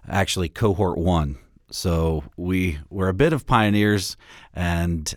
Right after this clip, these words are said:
you know, as a part of that, we were introduced to some people in the field and, and the industry that were unbelievable. So, you know, I think it's important that we try to,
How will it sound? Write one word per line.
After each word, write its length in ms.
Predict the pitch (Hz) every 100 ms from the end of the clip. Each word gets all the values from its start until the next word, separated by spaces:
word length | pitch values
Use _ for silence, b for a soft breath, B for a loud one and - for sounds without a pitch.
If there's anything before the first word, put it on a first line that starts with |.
| -
you 140 | 107
know, 120 | 98 92
as 160 | 87
a 40 | 82
part 320 | _ 107 95
of 80 | 90
that, 200 | 85 87
we 280 | 87 80
were 200 | 73 78
introduced 500 | 76 85 87 82 76
to 120 | - 76
some 240 | - 73
people 340 | 90 87 80
in 120 | 78 73
the 160 | 73
field 400 | - 90 82 78
and, 200 | 73 71 -
and 320 | 76 76 71
the 60 | 69
industry 440 | 90 82 80 80
that 180 | 71 73
were 240 | 76 71 -
unbelievable. 580 | 127 117 95 78 73 71
So, 300 | - 82 76 - B B B B B B B
you 80 | 143
know, 100 | 135
I 100 | 117
think 200 | 127 107
it's 160 | 101 101
important 360 | 90 107 104
that 100 | 98
we 80 | 95
try 240 | 101 95
to, 160 | 90